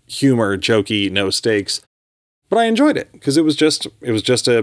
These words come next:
an, an episode that was completely separate from everything else. But if, but if they're setting me up, like, like, if I, oh, it's like the fucking, uh, last Jedi of it all. Like, when, when it opens up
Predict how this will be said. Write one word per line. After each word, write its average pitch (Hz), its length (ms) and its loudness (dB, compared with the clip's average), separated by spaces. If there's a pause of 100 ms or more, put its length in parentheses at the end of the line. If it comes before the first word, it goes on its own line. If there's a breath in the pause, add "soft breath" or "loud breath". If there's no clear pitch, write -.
(140)
an, 107 340 -4
an 95 120 -6
episode 117 440 -2
that 120 100 2
was 113 240 -2 (760)
completely 175 600 0
separate - 400 0
from 110 160 -2
everything 104 340 0
else. - 440 -8
But 117 100 2
if, 113 180 -2
but 139 100 2
if 139 100 0
they're 175 140 2
setting 151 300 2
me 135 100 4
up, 135 140 2
like, 131 160 0 (340 loud breath)
like, 175 120 2
if 160 100 0
I, 185 140 4 (160)
oh, 151 400 0
it's 165 540 0
like 196 180 0
the 190 160 2
fucking, 170 1000 0
uh, 139 520 2 (720)
last 143 360 0
Jedi 110 380 2
of 98 60 -6
it 98 80 -4
all. 95 180 -6
Like, 104 240 -2
when, 117 380 -2
when 120 140 0
it 107 40 2
opens 131 360 0
up 135 200 0